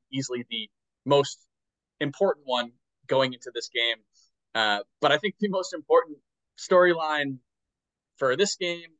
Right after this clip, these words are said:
and for the rest of the season is going to be the Patriots draft positioning. Uh, the Patriots did catch something of a break, uh, on Sunday when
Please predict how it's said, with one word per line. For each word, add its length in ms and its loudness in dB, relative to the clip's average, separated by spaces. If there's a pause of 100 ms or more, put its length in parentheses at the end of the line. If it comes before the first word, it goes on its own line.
and 140 -4
for 100 -8
the 140 -8
rest 220 -2
of 80 -2
the 60 -14
season 400 -6 (640)
is 140 0
going 220 0
to 60 -10
be 360 -2
the 80 -20
Patriots 480 -4
draft 380 -2
positioning. 500 -4 (360)
Uh, 320 -2 (120)
the 100 -18
Patriots 460 -4
did 240 0
catch 380 0 (520)
something 460 -2
of 120 -6
a 60 -4
break, 260 0 (520)
uh, 300 0
on 120 -2
Sunday 600 0
when 320 -6